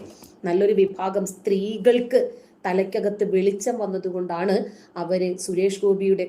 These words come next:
കണ്ടില്ലേ, അവര് പബ്ലിക്കായിട്ട് തന്നെ നിന്നിട്ട് സുരേഷ് ഗോപിയാണ് ഞങ്ങൾക്ക് അത് ചെയ്തു തന്നത്,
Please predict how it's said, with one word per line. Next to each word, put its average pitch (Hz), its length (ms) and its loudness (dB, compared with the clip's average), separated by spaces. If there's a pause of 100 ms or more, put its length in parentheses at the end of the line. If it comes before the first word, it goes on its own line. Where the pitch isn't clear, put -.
കണ്ടില്ലേ, 233 420 -2
അവര് 208 140 0 (100)
പബ്ലിക്കായിട്ട് 208 580 -2
തന്നെ 214 240 -4
നിന്നിട്ട് 214 320 -2 (480)
സുരേഷ് 214 340 2
ഗോപിയാണ് 208 480 4
ഞങ്ങൾക്ക് 180 340 -2
അത് 180 100 -2 (100)
ചെയ്തു 190 260 2
തന്നത്, 175 300 -2